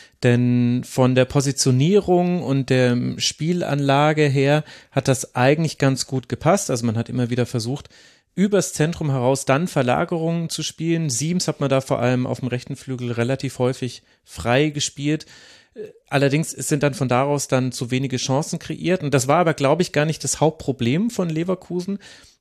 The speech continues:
sondern ich glaube, das Problem war, wie Meppen dieses Spiel seinerseits angegangen ist. Also wir hatten wieder ein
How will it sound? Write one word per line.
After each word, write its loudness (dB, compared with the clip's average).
sondern 2
ich -10
glaube, 2
das 0
Problem 0
war, 2
wie -2
Meppen 0
dieses 0
Spiel 0
seinerseits 0
angegangen -4
ist. -12
Also -6
wir 2
hatten 0
wieder 2
ein -2